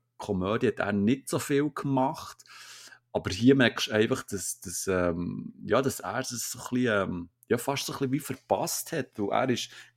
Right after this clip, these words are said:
und vor allem, er ist ja jetzt auch schon, glaub ich, achtzig geworden, aber er spielt dort so lustig und es macht so Spass, dem zuzuschauen und,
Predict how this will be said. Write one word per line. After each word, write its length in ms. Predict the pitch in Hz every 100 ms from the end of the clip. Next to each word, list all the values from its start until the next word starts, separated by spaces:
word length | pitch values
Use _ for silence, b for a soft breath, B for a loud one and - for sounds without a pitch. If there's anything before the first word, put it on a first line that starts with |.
| _ _ - _
und 220 | - 101
vor 160 | - 120
allem, 120 | 117
er 100 | 113
ist 160 | 120 -
ja 160 | 113
jetzt 260 | 117 113 -
auch 120 | 110
schon, 180 | - 135
glaub 200 | 127 135
ich, 120 | -
achtzig 540 | 98 127 - - - 131
geworden, 340 | 113 123 135
aber 160 | - -
er 160 | 117
spielt 300 | - - 110 _
dort 300 | 104 113 -
so 320 | - 92 139
lustig 420 | 120 147 - 131
und 140 | 107
es 140 | 104 -
macht 300 | 104 - -
so 140 | 113
Spass, 560 | 135 - 90 113 - - B B B B _
dem 240 | 104 127
zuzuschauen 640 | - 120 143 156 - 139 143
und, 340 | 131 117 104